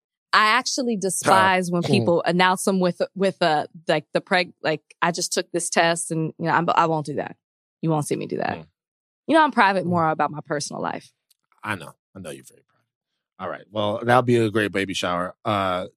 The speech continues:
Speaker 2: the, like, shout out to Anthony. Shout out to his mom. What an amazing group of people. Uh, look.
Speaker 1: Oh, shout out to my mom. We mentioned my mom. It's her birthday today as we're podcasting.
Speaker 2: Oh.
Speaker 1: It's her birthday.
Speaker 2: Oh.
Speaker 1: Mom's birthday. Yeah.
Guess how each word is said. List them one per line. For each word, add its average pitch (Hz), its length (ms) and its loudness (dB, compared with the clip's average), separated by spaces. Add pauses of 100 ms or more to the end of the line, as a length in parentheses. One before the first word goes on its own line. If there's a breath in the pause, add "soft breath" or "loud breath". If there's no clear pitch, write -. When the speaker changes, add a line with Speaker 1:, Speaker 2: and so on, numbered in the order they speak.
(100)
Speaker 2:
the, 110 280 -6
like, 98 240 -4
shout 113 200 0
out 104 120 0
to 110 100 -8
Anthony. 92 280 -10
Shout 104 160 -12
out 92 100 -14
to 104 80 -20
his 92 160 -20
mom. 92 360 -20 (240)
What 104 140 -10
an 98 120 -4
amazing 92 380 -8
group 85 160 -20
of - 120 -20
people. - 340 -18 (560 soft breath)
Uh, 123 440 6
look. 202 380 2 (200)
Speaker 1:
Oh, 330 460 4
shout 320 260 0
out 330 120 -4
to 302 100 -8
my 285 100 0
mom. 180 480 -2 (140)
We 226 100 -6
mentioned 240 300 -2
my 202 80 2
mom. 185 260 0
It's - 120 -8
her 220 60 -4
birthday 196 340 0
today 160 320 0
as 151 120 -4
we're 165 100 -4
podcasting. 151 460 -2
Speaker 2:
Oh. 277 320 4
Speaker 1:
It's - 100 -14
her 185 60 -4
birthday. 175 420 2
Speaker 2:
Oh. 269 360 0
Speaker 1:
Mom's 285 360 4
birthday. 240 540 -2
Yeah. 285 640 2